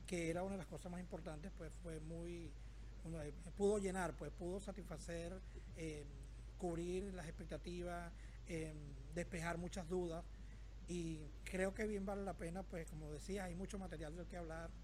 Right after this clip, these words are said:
hay mucho, mucha tela que cortar en materia de derechos humanos, pues,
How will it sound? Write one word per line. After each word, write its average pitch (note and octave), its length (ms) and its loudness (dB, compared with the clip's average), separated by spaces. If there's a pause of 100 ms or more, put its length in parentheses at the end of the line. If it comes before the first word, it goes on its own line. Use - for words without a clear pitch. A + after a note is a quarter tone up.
(400)
hay D3+ 340 0
mucho, F#3 680 2 (380)
mucha E3+ 180 0
tela F3+ 220 2
que F3+ 120 -4
cortar E3 380 0
en D#3+ 60 0
materia D#3 300 -2
de D#3+ 60 -2
derechos E3 280 -2
humanos, E3+ 320 -4
pues, D3+ 140 -6